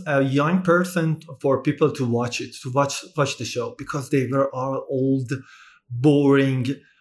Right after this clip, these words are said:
white, uh, s-, suits, uh, uh, people. They were talking about, uh, technologies that they didn't have any clue about it. And, uh,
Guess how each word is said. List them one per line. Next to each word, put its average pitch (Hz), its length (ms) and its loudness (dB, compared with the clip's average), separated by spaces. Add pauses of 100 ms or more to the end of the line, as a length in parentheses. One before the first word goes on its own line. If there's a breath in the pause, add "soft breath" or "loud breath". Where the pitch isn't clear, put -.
white, 139 640 2 (640 soft breath)
uh, 135 640 0
s-, - 220 -12 (180)
suits, - 800 0
uh, 131 260 2 (680)
uh, 135 500 -2
people. 196 680 0 (200)
They 147 240 6
were 139 180 4
talking 151 480 -2
about, 143 540 2 (100)
uh, 147 220 -4
technologies 139 800 -2
that 135 180 2
they 135 160 2
didn't 135 300 -4
have 143 260 -6 (140)
any 175 220 2
clue 196 280 0
about 180 400 0
it. 131 180 -2 (220)
And, 135 380 -2 (580 loud breath)
uh, 139 280 0